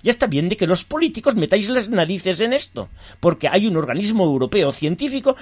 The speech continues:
que tiene esa responsabilidad. ¿Qué pasa? ¿Que quieren votos o qué? ¿Eh? ¿A ti te han engañado diciéndote que los fitosanitarios son venenosos? No hay ni un solo caso en Europa de intoxicación por fitosanitarios de consumidor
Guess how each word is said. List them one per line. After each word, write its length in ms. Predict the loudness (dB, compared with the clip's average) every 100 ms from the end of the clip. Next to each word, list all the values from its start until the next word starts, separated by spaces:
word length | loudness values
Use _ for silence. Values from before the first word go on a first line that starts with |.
| -2
que 80 | -2
tiene 300 | 0 0 2
esa 160 | 2
responsabilidad. 1120 | 2 0 0 0 0 -4 -4 0 0 0 -6 -12 _ _ _ -20 -20 -20 _ _ _
¿Qué 120 | 0 4
pasa? 240 | 2 2
¿Que 140 | 0
quieren 320 | 4 4 4 4
votos 380 | 2 0 -2 -2
o 80 |
qué? 200 | 0 -2 -4 _ _ _ _
¿Eh? 280 | 0 2 0 -6 -6
¿A 100 | -2
ti 120 | 0 4
te 100 | 4
han 80 |
engañado 400 | 6 6 6 4
diciéndote 420 | 2 4 2 2 2
que 80 |
los 100 | 2
fitosanitarios 640 | 2 0 0 0 2 2 4
son 160 | 2
venenosos? 680 | 4 4 6 4 4 -2 -6 -16 -20 -20 -4
No 120 | 4 8
hay 80 |
ni 80 | 8
un 80 | 8
solo 240 | 8 6
caso 220 | 6 4 4
en 80 |
Europa 480 | 4 6 6 4 -4 -2 0
de 60 |
intoxicación 720 | 0 0 -2 -2 0 2 2 2
por 160 | 0
fitosanitarios 720 | 0 -2 0 0 2 2 0 -4 -20 -20 -20 _ _
de 220 | 2 2
consumidor 680 | 4 2 2 2 4 4